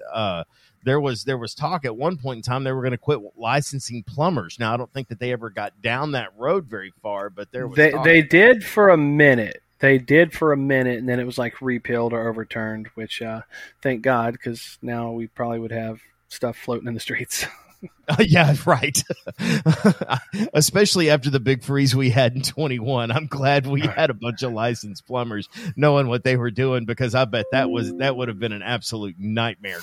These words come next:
Speaker 1: to say the
Speaker 2: <laughs>
Speaker 1: least. <laughs> You know what I'm
Speaker 2: Yeah.
Speaker 1: saying? Thank God for the licensed plumbers. And I, and I, like you, am advocate for,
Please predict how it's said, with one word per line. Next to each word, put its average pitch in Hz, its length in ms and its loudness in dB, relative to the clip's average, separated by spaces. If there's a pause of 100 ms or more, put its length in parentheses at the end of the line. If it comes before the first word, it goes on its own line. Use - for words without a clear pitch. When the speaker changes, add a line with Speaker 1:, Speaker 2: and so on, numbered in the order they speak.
Speaker 1:
to 104 80 -10
say 107 220 -4
the 95 120 -8
Speaker 2:
<laughs> 92 160 -10
Speaker 1:
least. 117 540 -2 (120)
<laughs> - 100 -16
You 156 80 0
know 156 140 2
what 131 120 0
I'm 127 100 -8
Speaker 2:
Yeah. 110 100 -2
Speaker 1:
saying? 127 360 0
Thank 135 240 -2
God 131 300 -2
for - 80 -20
the 117 100 -8
licensed 110 480 -6
plumbers. 107 400 -10 (260)
And 165 160 4
I, 208 140 4
and 170 240 2
I, 202 120 8
like 202 260 4
you, 214 140 2
am 165 120 2
advocate 156 580 0
for, 135 360 -2